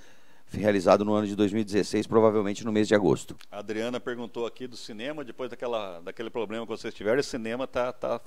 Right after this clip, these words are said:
Speaker 2: no-, funcionando normalmente?
Speaker 1: Normalmente ainda não está com o som que eu, que eu quero, que ainda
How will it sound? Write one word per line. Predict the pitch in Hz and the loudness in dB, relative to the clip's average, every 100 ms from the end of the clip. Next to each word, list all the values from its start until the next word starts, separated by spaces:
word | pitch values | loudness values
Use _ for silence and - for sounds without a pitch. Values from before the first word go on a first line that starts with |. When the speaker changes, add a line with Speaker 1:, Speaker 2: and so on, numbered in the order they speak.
| - | -2
Speaker 2:
no-, | 135 131 | -2 -2
funcionando | - 117 127 117 127 | -4 0 2 2 2
normalmente? | 135 135 92 - - - | 4 4 4 -2 -8 0
Speaker 1:
Normalmente | 156 160 135 143 165 147 | 2 6 6 6 8 8
ainda | 151 156 156 | 8 8 6
não | 151 147 | 6 6
está | 165 - 139 143 147 | 6 6 8 8 6
com | - 143 147 156 139 | 2 2 4 6 4
o | 123 | 0
som | - 135 143 | 2 2 2
que | - 131 | 2 4
eu, | 143 143 - - - - | 6 4 -8 -16 -16 -8
que | 123 | 0
eu | 135 | 2
quero, | 135 127 104 95 | 4 6 6 4
que | 110 | 0
ainda | 110 117 127 117 | 0 2 2 2